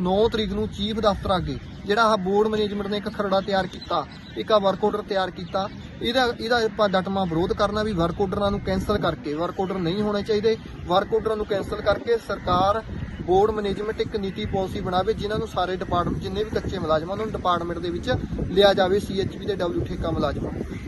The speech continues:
ਤੇ ਦੂਜਾ ਹੈਗਾ ਵੀ ਤਨਖਾਹ ਦੇ ਵਿੱਚ ਵਾਧਾ ਕੀਤਾ ਜਾਵੇ, ਵਾਰਸ ਨੂੰ ਨੌਕਰੀ ਦੀ ਗਾਰੰਟੀ ਕੀਤੀ ਜਾਵੇ, ਕਿਉਂਕਿ ਅੱਜ ਵੀ ਮੰਨੇ ਆ ਵੀ ਹਾਂ ਯਾਰ ਨੌਕਰੀ ਦੇਣੀ ਚਾਹੀਦੀ ਆ, ਮਿਲਣੀ ਚਾਹੀਦੀ ਆ, ਇਹ ਗੱਲ ਨੂੰ ਉਹਨਾਂ ਨੇ ਗੱਲ ਨੂੰ ਪ੍ਰਵਾਨ ਕੀਤਾ ਹੈਗਾ। ਸੋ ਬੇਨਤੀ ਆ ਕਿ ਸਾਰੇ ਸਾਥੀ ਤਿਆਰੀ ਕਰਨ। ਨੌ ਤਰੀਕ ਨੂੰ,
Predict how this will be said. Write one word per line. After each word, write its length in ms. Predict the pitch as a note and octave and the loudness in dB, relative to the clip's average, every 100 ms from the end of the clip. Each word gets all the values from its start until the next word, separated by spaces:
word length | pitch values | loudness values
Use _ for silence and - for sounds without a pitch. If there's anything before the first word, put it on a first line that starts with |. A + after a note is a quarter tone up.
| - | 0
ਤੇ 80 | A3 | 0
ਦੂਜਾ 360 | F3+ G3+ A3+ | 0 2 4
ਹੈਗਾ 200 | G#3+ G#3+ | 4 2
ਵੀ 120 | A3 | -2
ਤਨਖਾਹ 380 | G#3 G3 F#3 F#3+ | -4 -4 2 2
ਦੇ 80 | G#3 | 2
ਵਿੱਚ 160 | A3 G#3+ | 0 0
ਵਾਧਾ 280 | G3+ G3 | 0 0
ਕੀਤਾ 260 | G#3+ G#3 A3 | -2 -4 -2
ਜਾਵੇ, 280 | G#3+ G#3+ A3+ - - - | 0 0 -2 -6 -14 -6
ਵਾਰਸ 300 | E3+ F#3 F3+ | 4 4 4
ਨੂੰ 160 | G#3 G#3+ | -2 -2
ਨੌਕਰੀ 320 | F#3+ F3+ G3+ | -2 -2 -4
ਦੀ 160 | G#3 G3+ | -2 0
ਗਾਰੰਟੀ 300 | G#3 G3+ G#3+ | 0 0 -6
ਕੀਤੀ 220 | G#3 A3 | -8 -4
ਜਾਵੇ, 200 | A3 G#3+ | -2 -2
ਕਿਉਂਕਿ 300 | A3 G#3+ A#3 | -4 -2 0
ਅੱਜ 140 | G3 F3 | 0 -2
ਵੀ 120 | G#3+ | -4
ਮੰਨੇ 320 | G3+ G3+ G#3 | -2 0 0
ਆ 40 | |
ਵੀ 100 | G#3 | 0
ਹਾਂ 160 | G#3 G3 | 2 2
ਯਾਰ 140 | G3+ G3+ | 4 2
ਨੌਕਰੀ 340 | G3+ G#3+ G3+ | -2 -2 -2
ਦੇਣੀ 220 | F#3+ G3+ | -2 -2
ਚਾਹੀਦੀ 360 | G3 G#3+ G#3+ A3 | 0 0 0 -2
ਆ, 100 | G3+ F#3+ - - | -2 -2 -10 -4
ਮਿਲਣੀ 320 | F#3+ G#3 G#3+ | 2 2 2
ਚਾਹੀਦੀ 380 | G#3+ A3 G3+ G#3 | 2 0 -2 -2
ਆ, 120 | G3+ F#3 F#3+ - | 0 0 -6 2
ਇਹ 100 | A3+ | 6
ਗੱਲ 240 | A3 A3 G#3+ | 6 6 2
ਨੂੰ 80 | A3 | 0
ਉਹਨਾਂ 140 | A#3 | -2
ਨੇ 140 | A#3 G#3+ | -4 0
ਗੱਲ 160 | F#3+ G3 | 0 0
ਨੂੰ 140 | G#3 | -2
ਪ੍ਰਵਾਨ 400 | G#3 G3 F#3 F#3+ | -2 -2 0 -2
ਕੀਤਾ 300 | G3+ F#3+ F3+ | -4 -2 -2
ਹੈਗਾ। 200 | C#3+ D3+ - - - - | 0 -2 -6 -10 -14 -2
ਸੋ 80 | G#3+ | 0
ਬੇਨਤੀ 440 | G3 F#3+ F#3+ A#3 | 2 -2 -4 -2
ਆ 100 | A#3+ A3+ - - | -2 -2 -6 -4
ਕਿ 140 | - A#3+ G3+ | 4 4 2
ਸਾਰੇ 300 | - G3+ A#3+ A#3+ | 4 6 6 4
ਸਾਥੀ 300 | G#3+ - - | 0 -2 -2
ਤਿਆਰੀ 340 | G#3 F#3+ F#3 | 4 4 4
ਕਰਨ। 280 | G3+ G#3+ G#3 | 2 0 0
ਨੌ 200 | F#3 F#3 | -2 -2
ਤਰੀਕ 220 | F#3 G3+ | -4 -4
ਨੂੰ, 220 | G#3 G#3+ | -2 -2